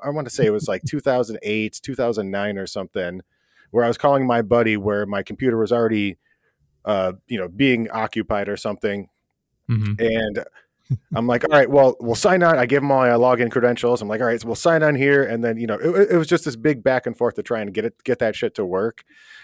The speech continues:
Speaker 1: And
Speaker 2: Yeah.
Speaker 1: then, and then you finally get it to work, and you've got all these, like, Turner Classic movies, you know, all these homework <laughs> movies, you know, where, like,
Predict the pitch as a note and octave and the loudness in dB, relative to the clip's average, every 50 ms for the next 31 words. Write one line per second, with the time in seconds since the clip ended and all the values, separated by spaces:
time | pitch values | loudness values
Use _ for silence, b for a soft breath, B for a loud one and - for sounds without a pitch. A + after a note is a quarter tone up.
0 | B - A#2 B2 C3+ C3+ C3+ C3 - B2 C#3 C#3 C#3+ C#3+ C#3+ C3 - - D#3 D#3 | B -2 0 2 2 2 2 0 0 0 2 2 4 4 2 2 2 4 4 4
1 | D#3 D#3 C#3 C#3 C3+ C3 - B2 A#2+ C3+ C#3 B2 A#2+ - - A#2+ A2 G#2+ G#2+ G#2+ | 4 4 4 4 2 2 2 0 2 4 4 4 4 4 2 0 0 0 -4 -6
2 | - - B2 B2 A2+ - C#3 C3 C3 B2+ C3 B2+ A#2+ A2+ - A#2+ A2 G#2 - - | -6 -6 -4 -2 2 2 4 4 4 4 4 4 2 2 2 0 0 -2 -2 -4
3 | - C3 A#2 A2 G2+ - - G#2+ G2+ F#2+ - G2+ - _ E2 F2 F2 E2+ E2+ E2 | -4 -2 -2 -2 -4 -2 -2 -2 -2 -2 -4 -8 -10 _ -10 -10 -10 -10 -10 -12
4 | E2 E2+ - G#2+ G2 G2+ A#2 A#2+ A#2+ A2 - - A#2 A2+ G#2+ G#2 A#2 A#2 - - | -12 -10 -8 -4 -2 -2 0 0 0 -2 0 0 -2 0 0 0 -2 -4 -4 -2
5 | B2 B2 B2 B2+ A2+ B2+ B2+ B2+ B2 - B2+ B2 B2 A#2+ A#2+ A2+ G#2 A2 A2 A#2 | -2 0 0 0 2 0 0 0 0 -2 0 2 2 4 2 2 0 -2 -4 -2
6 | A#2 G#2 G#2+ A2 | -2 -2 -2 -4